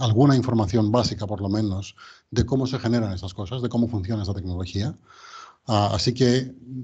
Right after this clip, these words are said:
con vuestro permiso, explicaré algo de, de aprendizaje profundo, pero no, no muy profundamente.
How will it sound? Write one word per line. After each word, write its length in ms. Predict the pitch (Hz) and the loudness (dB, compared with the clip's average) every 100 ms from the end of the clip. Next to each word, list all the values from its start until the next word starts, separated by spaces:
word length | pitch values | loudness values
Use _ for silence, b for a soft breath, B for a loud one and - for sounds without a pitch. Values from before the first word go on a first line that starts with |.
| - | -14
con 180 | - 107 | -4 -2
vuestro 280 | 98 104 123 | 0 0 0
permiso, 500 | 117 107 113 107 107 | 4 4 4 2 -2
explicaré 520 | 113 - - 104 110 117 | -4 -6 -4 0 2 4
algo 300 | 98 90 98 | 2 0 2
de, 300 | 95 95 113 | 2 0 -2
de 100 | 107 | -4
aprendizaje 480 | 101 98 90 98 98 | -2 -2 -2 -2 -2
profundo, 460 | 95 92 110 131 | -2 0 2 2
pero 160 | 113 98 | 2 2
no, 260 | 98 92 | 2 0
no 160 | 101 117 | 2 6
muy 140 | 120 | 6
profundamente. 720 | 120 120 113 104 101 117 - | 6 2 0 0 0 0 0